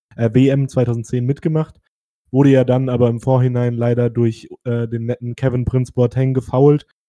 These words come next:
und demnach auch, äh, und halt auch verletzt. Und, ähm, seitdem, also dadurch hat er sozusagen kein großes Turnier mehr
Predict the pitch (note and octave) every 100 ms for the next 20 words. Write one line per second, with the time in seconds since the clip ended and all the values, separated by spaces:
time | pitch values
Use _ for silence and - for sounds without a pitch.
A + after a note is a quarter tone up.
0 | _ - A#2+ - - B2+ B2 A#2+ A2+ A#2+
1 | G#2+ A#2 A#2 A2+ A2 A#2 G#2+ G#2+ A#2 B2+
2 | D#3 - _ _ _ _ _ - B2 A#2+
3 | A#2+ A#2+ A#2 A#2+ A#2 A#2 A2+ A2+ _ A#2
4 | A2+ B2 C3 B2+ C3 B2+ - _ - A2
5 | A2+ A2+ - _ _ - A#2 B2+ B2+ C3+
6 | A#2+ A#2 A#2 B2 A2+ B2+ A#2+ A#2+ A#2+ A#2
7 | B2 B2+ D3 D3 C#3+